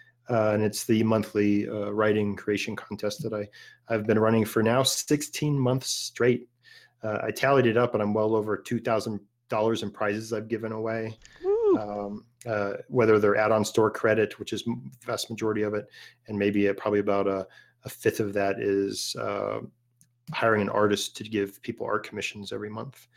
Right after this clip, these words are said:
Speaker 2: Oh,
Speaker 1: So the
Speaker 2: cool.
Speaker 1: grand, the grand prize, you win an art commission.
Speaker 2: That's pretty cool.
Speaker 1: So I was really actually kinda happy how that little slide turned out. That's a smaller version of it, of course. It was really pretty. See how I faded in the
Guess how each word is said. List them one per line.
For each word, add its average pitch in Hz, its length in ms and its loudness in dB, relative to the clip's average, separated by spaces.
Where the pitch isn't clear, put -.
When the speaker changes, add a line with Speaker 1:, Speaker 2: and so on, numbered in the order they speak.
Speaker 2:
Oh, 220 180 -2
Speaker 1:
So - 120 -6
the 104 60 2
Speaker 2:
cool. 95 60 -2
Speaker 1:
grand, 120 260 -4
the 117 60 -2
grand 113 280 2
prize, 104 260 2
you 101 80 0
win 98 120 -4
an 101 100 -8
art 104 160 -10
commission. 110 480 -16
Speaker 2:
That's 240 240 -2
pretty 202 240 -2
cool. 202 400 -2
Speaker 1:
So 139 140 2
I - 20 4
was 131 120 4
really 165 240 6
actually 113 260 -2
kinda 120 220 -6
happy 117 260 -8
how 92 80 -8
that 101 140 -16
little 110 140 -10
slide 117 380 -10
turned 92 240 -16
out. 98 220 -12
That's 135 120 -6
a 123 60 0
smaller 117 340 4
version 101 340 0
of 98 120 -4
it, 98 60 -6
of 98 80 -10
course. - 280 -14
It 151 60 -20
was 151 120 -12
really 277 160 -4
pretty. 131 240 -4
See - 160 -4
how 170 60 0
I 165 80 0
faded 123 380 0
in 117 140 2
the 104 120 -4